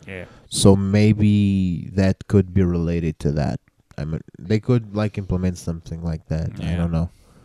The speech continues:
Speaker 2: Uh, but I believe that we could have some kind of exterior customization.
Speaker 1: It would
Speaker 2: Because
Speaker 1: be
Speaker 2: just because
Speaker 1: funny.
Speaker 2: you're not seeing it, it's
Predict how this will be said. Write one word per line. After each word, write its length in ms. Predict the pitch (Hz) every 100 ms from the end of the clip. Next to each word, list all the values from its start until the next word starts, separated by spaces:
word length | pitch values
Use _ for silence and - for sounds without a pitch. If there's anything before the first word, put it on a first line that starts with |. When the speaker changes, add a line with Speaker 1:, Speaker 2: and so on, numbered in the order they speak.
| _ _ _ _ -
Speaker 2:
Uh, 140 | 90
but 160 | 87 117
I 100 | 139
believe 460 | 131 120 120 117 104
that 240 | 107 -
we 200 | 101 107 _
could 200 | - 101
have 360 | - - 90 90
some 340 | - 87 85 85
kind 260 | - 85 82
of 300 | 80 - -
exterior 760 | - - - 95 90 85 82 82 -
customization. 760 | 92 - 82 82 80 - - -
Speaker 1:
It 140 | -
would 180 | 151 127
Speaker 2:
Because 280 | 120 120 120
Speaker 1:
be 160 | 107 104
Speaker 2:
just 200 | - 156
because 300 | - 165 160
Speaker 1:
funny. 80 | 135
Speaker 2:
you're 80 | 143 127
not 100 | 131
seeing 400 | - - 127 113
it, 180 | 85 80 - _
it's 560 | - 101 - - - -